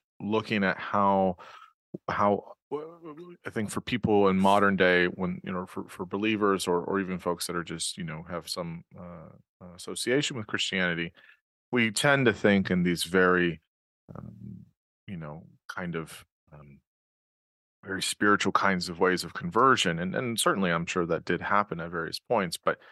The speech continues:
uh, it's, the reality of it seems to be from a historical lens is that the conversion looked, um, very, very different in this kind of bolting onto other things. I'll just say on the, on the, on the percentage point,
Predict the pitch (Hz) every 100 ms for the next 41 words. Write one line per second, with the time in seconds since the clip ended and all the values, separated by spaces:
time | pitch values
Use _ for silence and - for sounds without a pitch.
0 | - - _ - 92 92 87 - - -
1 | - - - - 120 143 175 160 120 98
2 | 95 - - 107 101 - 92 95 90 90
3 | 95 87 90 - - 98 92 90 92 143
4 | 117 92 87 82 90 85 - 85 - 101
5 | 90 98 98 - 87 87 95 - - _
6 | _ _ _ _ - 76 80 - - -
7 | - 107 117 110 95 - 90 95 87 -
8 | 117 - 90 85 90 87 85 - 92 85
9 | 80 80 95 92 90 87 85 85 82 82
10 | - 101 82 90 _ - - _ 123 139
11 | - 170 131 120 107 110 104 95 - 98
12 | 95 - - 101 - 117 104 - 101 87